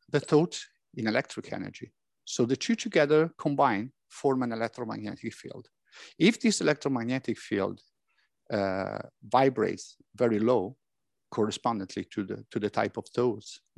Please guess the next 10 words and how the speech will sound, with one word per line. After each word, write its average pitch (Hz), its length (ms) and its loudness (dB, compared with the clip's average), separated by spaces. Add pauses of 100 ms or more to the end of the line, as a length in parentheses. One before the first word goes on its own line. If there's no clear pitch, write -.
(140)
that, 95 260 0 (140)
that, 98 200 -6
you, 120 140 -10
that 101 120 -4
the - 80 -20
person 117 340 -4
had, 113 360 0 (640)
it - 100 -6
sits - 540 0 (560)
everywhere 160 640 4